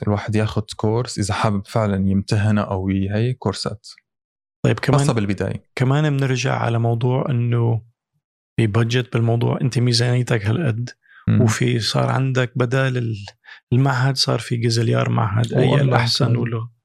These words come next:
Speaker 2: ها؟
Speaker 1: أونلاين صارت.
Speaker 2: إيه، و-، هلا أونلاين هي شغلة إيجابية بحسها وسلبية، لأن في عالم بتحب ال one to one in person، جرب بإيدك وكذا، فبفهمها، كل شيء له ضريبته، بس تعدد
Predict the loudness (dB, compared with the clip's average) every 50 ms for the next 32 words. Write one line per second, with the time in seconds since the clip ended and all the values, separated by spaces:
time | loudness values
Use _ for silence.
0 | _ -2 -2 -2 -2 _ _ _ 0 0 2 2 2 0 0 -2 -2 -2 -2 -2
1 | -2 -4 -8 _ _ _ 0 0 2 2 0 -4 -10 -12 _ _ _ -2 0 2
2 | 2 2 2 2 2 0 0 0 0 0 2 2 2 2 2 2 2 2 0 -2
3 | -4 -8 _ _ -4 0 0 2 2 2 2 0 0 2 0 0 0 -2 -2 -2
4 | -4 -4 -4 -2 0 0 0 0 0 -2 0 2 2 2 2 2 2 0 0 -2
5 | -2 -10 -18 -10 -4 0 2 2 2 2 0 -2 -2 -4 -2 -2 -2 -2 0 -2
6 | -2 -2 -2 -4 -6 -6 -4 -2 -2 -2 0 0 0 0 0 -2 -4 -2 0 0
7 | 0 0 0 -2 -2 -2 -4 -2 -2 -2 -2 -2 -4 -4 -2 0 0 0 0 2
8 | 2 0 0 2 0 0 0 -2 -2 -2 -2 0 0 0 -2 -4 -6 -4 -2 -2
9 | 0 -2 -2 -4 _ _ _ -20 -20 -20 -20 -20 _ -2 0 0 0 2 0 0
10 | 0 0 -2 -2 -2 -2 -4 -6 -4 -4 -2 -2 0 0 0 0 0 0 0 0
11 | 0 -2 -4 -4 -6 -8 -8 _ -14 -20 -20 -20 -20 -20 -18 _ -2 0 0 2
12 | 2 0 0 -2 _ _ -2 -2 0 2 0 0 0 0 0 0 0 -2 -4